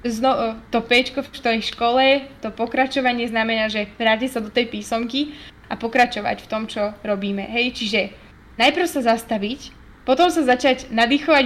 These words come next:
vydychovať, v podstate sústrediť sa na to dýchanie, zastaviť tie myšlienky stresu a potom pozorovať všetko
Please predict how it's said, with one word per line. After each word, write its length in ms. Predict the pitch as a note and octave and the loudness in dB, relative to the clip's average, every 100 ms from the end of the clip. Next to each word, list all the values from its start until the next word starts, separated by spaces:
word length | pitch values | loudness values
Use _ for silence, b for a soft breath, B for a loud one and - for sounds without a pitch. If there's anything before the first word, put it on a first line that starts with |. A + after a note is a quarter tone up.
| A3+ | 2
vydychovať, 540 | A3+ A3+ A3 G3+ G3+ - | -4 -4 -6 -4 -4 -4
v 20 | |
podstate 380 | A#3+ A#3 B3 A#3 | -6 -4 -4 -6
sústrediť 560 | A3+ A#3+ - C#4 B3+ - | -8 -10 -6 -4 -4 -2
sa 160 | A#3+ | -2
na 80 | A#3 | -2
to 80 | A#3+ | -6
dýchanie, 560 | G3+ G3 A3+ A3 B3 | -8 -8 -6 -2 -2
zastaviť 560 | B3+ A3 G#3+ A#3+ A#3 A#3 | 0 -2 -2 -4 -4 -4
tie 60 | G#3+ | -4
myšlienky 400 | A3 B3 A#3+ A#3+ | -4 -4 -4 -6
stresu 560 | - G#3 G3+ G3+ D#4 D4+ B B B - - - - | -8 -8 -8 -6 -6 -6 B B B -20 -20 -18 -10
a 80 | A#3+ | -2
potom 380 | C#4 C4+ A#3 | 0 0 0
pozorovať 400 | A#3+ C4 C#4+ B3 A#3+ | 2 4 6 6 4
všetko 240 | C4 C4 | 0 -2